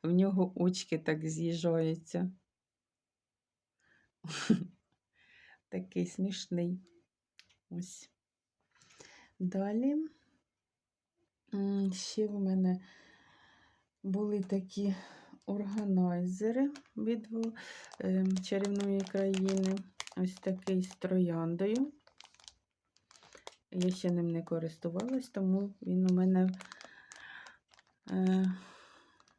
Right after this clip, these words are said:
в пакетику. Ось такий з трояндочкою. Дуже гарний. Далі був іще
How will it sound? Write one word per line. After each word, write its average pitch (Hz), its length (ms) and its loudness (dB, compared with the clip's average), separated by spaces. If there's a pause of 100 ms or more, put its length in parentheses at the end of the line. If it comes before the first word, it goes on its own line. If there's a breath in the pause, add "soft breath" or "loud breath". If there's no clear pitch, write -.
(240)
в - 160 -20
пакетику. 180 640 -8 (2250)
Ось 185 200 -14
такий 185 380 -4 (320)
з - 100 -20
трояндочкою. 190 1000 -4 (460)
Дуже 190 240 -4
гарний. 185 520 0 (1900 loud breath)
Далі 247 640 0
був 226 760 -4
іще 214 800 -4